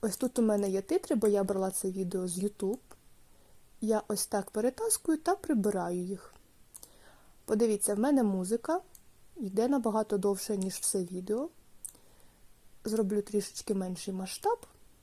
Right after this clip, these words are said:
та перетягну музику до мого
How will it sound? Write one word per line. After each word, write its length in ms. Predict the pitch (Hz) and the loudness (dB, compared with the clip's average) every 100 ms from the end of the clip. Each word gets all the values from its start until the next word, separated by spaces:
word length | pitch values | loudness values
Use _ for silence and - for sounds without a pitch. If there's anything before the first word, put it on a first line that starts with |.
| _ - - - - - - - - - - - - - - | _ -16 -16 -20 -20 -20 -20 -20 -20 -20 -20 -20 -20 -20 -6
та 160 | 262 | -4
перетягну 800 | 247 233 208 - 220 208 294 415 | 0 0 0 0 0 2 4 4
музику 580 | 339 339 330 311 302 302 - - - - - - - - - - - - - - - - - - - - - | 4 2 0 2 2 2 -2 -14 -20 -20 -20 -20 -20 -20 -20 -20 -20 -20 -20 -20 -20 -20 -20 -20 -20 -20 -10
до 180 | 208 247 | 0 2
мого 340 | 254 233 233 | 4 4 2